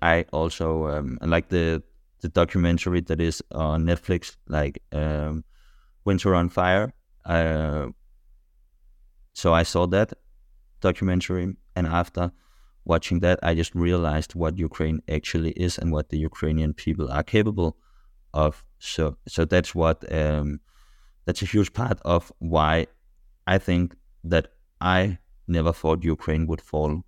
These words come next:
within three days. Um, so that's also for me a very good example of good history.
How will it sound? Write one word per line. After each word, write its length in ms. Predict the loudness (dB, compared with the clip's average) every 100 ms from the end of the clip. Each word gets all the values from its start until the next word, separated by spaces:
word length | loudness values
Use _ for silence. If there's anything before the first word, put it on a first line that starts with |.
| -6
within 560 | -6 -4 -4 -4 -4 -6 _ _ _ _
three 220 | 0 2
days. 380 | 2 -2 -4 -12 _ _ -8
Um, 240 | -4 -2
so 140 | -2 0
that's 260 | 2 2
also 440 | 0 -2 -2 -2 -4
for 80 | -4
me 200 | -2 0
a 60 | 0
very 220 | 0 -2 -2
good 180 | -2
example 560 | -2 -4 -2 -2 -2 -6 -4
of 240 | -4 -4 _ _ _
good 220 | 0 0 -2 _ _ _ _ _ -14
history. 640 | -6 -6 -2 -2 0 -4